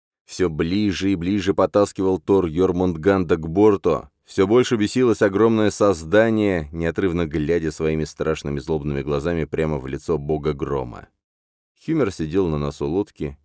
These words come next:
ни жив, ни мертв. Он думал, что же ему делать, ведь неизвестно, чем закончится эта схватка. И вот он придумал.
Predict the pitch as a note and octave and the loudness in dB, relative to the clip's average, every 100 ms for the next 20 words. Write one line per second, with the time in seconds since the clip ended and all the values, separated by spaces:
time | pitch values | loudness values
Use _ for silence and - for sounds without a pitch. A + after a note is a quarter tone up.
0 | - D2 C#2 C2+ C2+ C#2 C#2+ C2 - - | -8 -6 -6 -8 -10 -8 -8 -10 -14 -20
1 | _ _ _ _ _ _ - G#2+ B2 G2 | _ _ _ _ _ _ -6 -4 -2 -2
2 | C2+ A#1+ - - D#3+ C#3 G#2 G#2 A#2 F#2+ | -2 -8 -10 -4 -2 -4 -6 -4 -4 -4
3 | D2+ C2 G#1 - _ _ E2 D#2+ A#2 D3+ | -4 -4 -6 -16 _ _ -10 -2 0 0
4 | C3 G#2 - A#2+ - F#2+ F#2 G#2+ A#2 F2 | 0 -2 -2 -4 -2 0 0 0 0 -2
5 | - F2 G#2 - F2+ D2+ - D2 - - | -2 -2 -2 -4 -2 -2 -4 -8 -10 -14
6 | _ _ - D2 D2 C3 C3 B2+ C3 G#2+ | _ _ -10 -6 -2 -4 -4 -8 -8 -6
7 | D#2 A#1 G1+ | -6 -6 -10